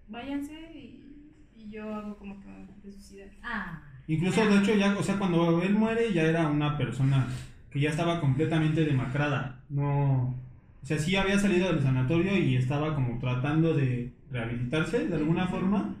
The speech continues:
Speaker 3: pero ya no tenía dientes, no
Speaker 1: La
Speaker 3: se preocupaba
Speaker 1: sífilis.
Speaker 3: por su, por su higiene personal, era el güey como bien loco,
Speaker 1: Ujú. La
Speaker 3: y
Speaker 1: depresión
Speaker 3: al
Speaker 1: al
Speaker 3: que
Speaker 1: mil por hora.
Speaker 3: molestaban. Incluso una de las últimas personas a las que entrevistaron que lo vio en persona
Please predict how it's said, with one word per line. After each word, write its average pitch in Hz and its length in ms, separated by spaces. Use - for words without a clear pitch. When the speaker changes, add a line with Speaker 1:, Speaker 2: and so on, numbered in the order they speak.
Speaker 3:
pero 131 160
ya 139 160
no 151 80
tenía 139 300
dientes, 156 720
no 151 100
Speaker 1:
La 147 100
Speaker 3:
se - 80
preocupaba 139 600
Speaker 1:
sífilis. 139 180
Speaker 3:
por 123 80
su, 120 520
por 127 180
su 131 100
higiene 143 320
personal, 143 760
era 123 680
el 127 280
güey 135 160
como 131 220
bien 131 240
loco, 156 680
Speaker 1:
Ujú. 214 240
La 214 240
Speaker 3:
y 131 40
Speaker 1:
depresión 147 360
Speaker 3:
al 131 180
Speaker 1:
al 127 60
Speaker 3:
que 143 80
Speaker 1:
mil 135 80
por 131 100
hora. 123 100
Speaker 3:
molestaban. 160 720
Incluso 165 360
una 185 300
de 165 100
las 135 260
últimas 156 360
personas 147 400
a 143 40
las 120 200
que - 80
entrevistaron 127 580
que 131 140
lo 120 140
vio 170 180
en 190 160
persona 202 600